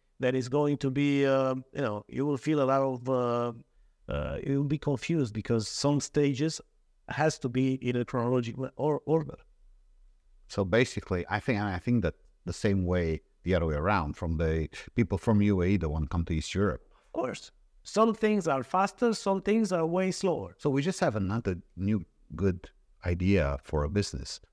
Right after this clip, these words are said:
Speaker 2: which is called business tourism. I mean,
Speaker 1: Yeah.
Speaker 2: that's an interesting thing to develop. <laughs>
Speaker 1: It
Speaker 2: You see,
Speaker 1: is.
Speaker 2: this is, uh, this is what
Speaker 1: It is.
Speaker 2: happens when people talk with you. They come up with bus-, business ideas. So thank you for that. <laughs> But
Speaker 1: You take ten, ten percent from me and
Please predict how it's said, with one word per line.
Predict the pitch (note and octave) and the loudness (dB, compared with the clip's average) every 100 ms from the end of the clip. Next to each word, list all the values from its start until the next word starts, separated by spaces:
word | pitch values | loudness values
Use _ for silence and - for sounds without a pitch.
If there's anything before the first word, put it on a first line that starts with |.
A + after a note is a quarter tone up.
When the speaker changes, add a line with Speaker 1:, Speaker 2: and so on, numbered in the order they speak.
| _ - | _ -8
Speaker 2:
which | D#2 | -6
is | - | -6
called | - F#2 E2 E2+ - _ _ _ | -2 0 2 -2 -6 _ _ _
business | A2+ A#2 - | -4 -4 -4
tourism. | - - - - - - - _ | -6 -6 -6 -8 -12 -16 -20 _
I | C#3+ | -4
mean, | E3+ | -2
Speaker 1:
Yeah. | - - | -4 -4
Speaker 2:
that's | - D3+ - | 0 2 2
an | B3 | 2
interesting | G2 F2 - F2+ | 2 0 -4 -4
thing | - E2+ | -2 -2
to | E2 | -2
develop. | D#2+ C#3 - - | -2 -2 -2 -4
<laughs> | E3 C#3 G3+ - G#3 F3 G3 - G#3 - - - | -6 -4 -6 0 0 2 0 4 4 4 0 -6
Speaker 1:
It | E3 | 0
Speaker 2:
You | |
see, | D#3+ G3 | 2 2
Speaker 1:
is. | - - | -2 -2
Speaker 2:
this | B2+ - | -2 0
is, | A2 G#2 | -2 -4
uh, | - | -2
this | A#2 C#3 | -2 -2
is | A#2+ | 0
what | G2+ G2+ | 0 2
Speaker 1:
It | |
is. | G#2 | 2
Speaker 2:
happens | G#2+ F#2 | 0 -2
when | A2 G#2+ | -2 0
people | B2 A2 | 0 -2
talk | G#2 C#3+ B2+ | 2 2 2
with | A2 | 0
you. | G2+ | 0
They | A2+ | 0
come | - B2 | 0 0
up | A#2+ | 0
with | G#2+ E2+ | -2 -2
bus-, | A2+ - | -2 0
business | B2+ B2 A#2 | 0 0 -2
ideas. | F#2 E2 C#2 C2+ | -4 -4 -6 -8
So | E2 F2 | -8 -2
thank | E3+ D3 | 2 2
you | C#3+ | 2
for | A2+ | 0
that. | F2 G2+ | -4 0
<laughs> | E3+ C3+ C#3+ - - - - _ - - - - _ - _ C3+ D#3 - - - - | 0 0 -4 -8 -16 -16 -18 _ -18 -16 -20 -20 _ -20 _ -16 -16 -20 -20 -16 2
But | A#2+ | 2
Speaker 1:
You | C#3 | 2
take | F#3+ F#3 - _ _ _ | 0 -2 -4 _ _ _
ten, | F3 E3+ | 2 4
ten | E3+ E3+ | 2 0
percent | D#3 - D3+ | -2 -4 -4
from | D3+ E3+ | -4 -4
me | F3+ | -4
and | D#3 | -4